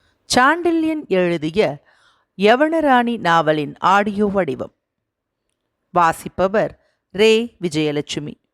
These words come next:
பாகம் ஒன்று. அத்தியாயம் பத்து. அடிகளின்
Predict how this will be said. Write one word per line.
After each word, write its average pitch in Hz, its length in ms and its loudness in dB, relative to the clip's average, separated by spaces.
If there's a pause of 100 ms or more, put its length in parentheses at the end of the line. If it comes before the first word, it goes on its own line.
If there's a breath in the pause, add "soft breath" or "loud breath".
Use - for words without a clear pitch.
(380)
பாகம் 226 720 0 (100)
ஒன்று. 170 580 -4 (720)
அத்தியாயம் 170 1040 -2 (260)
பத்து. - 460 -4 (1000)
அடிகளின் 208 720 -2